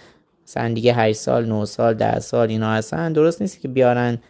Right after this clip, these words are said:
تو کنیسا، تو محل مردا. و این موضوع واضح هستش که ممنوعه برای والدین که لباسایی برای اینا کنن که جلب نظر کنه، لباسایی که نامحجوب هستش،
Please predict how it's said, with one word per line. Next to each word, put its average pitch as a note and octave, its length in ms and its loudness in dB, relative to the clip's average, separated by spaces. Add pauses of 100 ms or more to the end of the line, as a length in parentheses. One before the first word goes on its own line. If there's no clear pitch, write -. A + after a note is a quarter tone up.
(140)
تو - 100 -12
کنیسا، A#2+ 640 0
تو A2 140 -6
محل A2+ 420 0
مردا. A2 560 0 (440)
و A#2+ 60 -2
این A#2 280 2
موضوع A#2+ 440 0
واضح B2 300 4
هستش D3+ 400 -2
که D3+ 100 -8
ممنوعه B2 500 -2
برای A2+ 240 2
والدین A2+ 600 0
که D3 340 0 (600)
لباسایی A#2+ 600 2
برای C3 220 0
اینا C3 220 -2
کنن B2+ 380 -4
که A2 360 0
جلب A2 300 0
نظر A2+ 440 0
کنه، A2+ 200 -4
لباسایی G#2+ 360 0
که A#2+ 120 -6
نامحجوب G#2+ 680 -4
هستش، A#2 480 -2